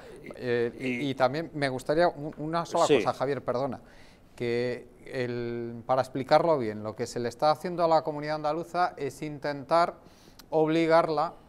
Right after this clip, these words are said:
Speaker 1: a que recorte el gasto mediante estos instrumentos que tiene el gobierno. El primero, impedirle acudir a los mercados financieros a
Speaker 2: Ujú.
Speaker 1: captar deuda, y el segundo,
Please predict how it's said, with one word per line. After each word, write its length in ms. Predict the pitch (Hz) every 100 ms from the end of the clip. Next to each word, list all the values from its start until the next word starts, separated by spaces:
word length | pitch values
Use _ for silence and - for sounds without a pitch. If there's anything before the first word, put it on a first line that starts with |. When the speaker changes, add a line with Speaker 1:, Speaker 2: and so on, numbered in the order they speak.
| - -
Speaker 1:
a 120 | 127 127
que 80 |
recorte 480 | 131 123 127 131 127
el 100 | 135
gasto 420 | 113 120 - - -
mediante 440 | 113 113 117 113 123
estos 580 | 117 - 131 127 123 -
instrumentos 640 | 127 - 131 135 135 147
que 120 | -
tiene 180 | 120 127
el 60 | 123
gobierno. 340 | 110 107 101
El 80 | 104
primero, 340 | 98 120 139 135
impedirle 520 | 113 117 117 139 147
acudir 360 | 139 147 151
a 80 | 139
los 180 | 113 101
mercados 500 | 104 107 127 123 123
financieros 800 | - 135 139 135 170 175 220 -
a 120 | 92
Speaker 2:
Ujú. 80 | 113
Speaker 1:
captar 400 | 117 120 - 139
deuda, 440 | 139 175 185 214 233 - - - -
y 120 | 127
el 140 | 127 127
segundo, 720 | - 123 160 180 175 202